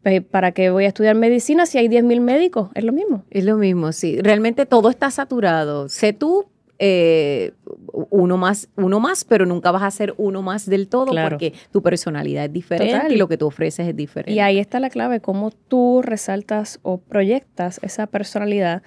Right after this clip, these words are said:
Speaker 1: eh, que, que tenga una perspectiva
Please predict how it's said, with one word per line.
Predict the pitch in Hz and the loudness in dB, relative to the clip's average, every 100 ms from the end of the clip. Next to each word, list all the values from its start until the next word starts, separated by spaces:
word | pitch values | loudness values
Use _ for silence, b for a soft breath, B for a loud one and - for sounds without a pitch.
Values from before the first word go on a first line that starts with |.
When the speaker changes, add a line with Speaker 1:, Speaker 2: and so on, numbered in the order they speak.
| b b b b | b b b b
Speaker 1:
eh, | 190 180 170 160 156 165 - _ _ | 2 4 4 2 0 -4 -10 _ _
que, | 226 202 185 175 | 2 4 4 0
que | - | -2
tenga | 185 202 202 233 | -2 -2 0 0
una | 233 | 0
perspectiva | 220 214 - 208 - 196 196 202 | 0 -4 -4 -10 -4 -2 2 2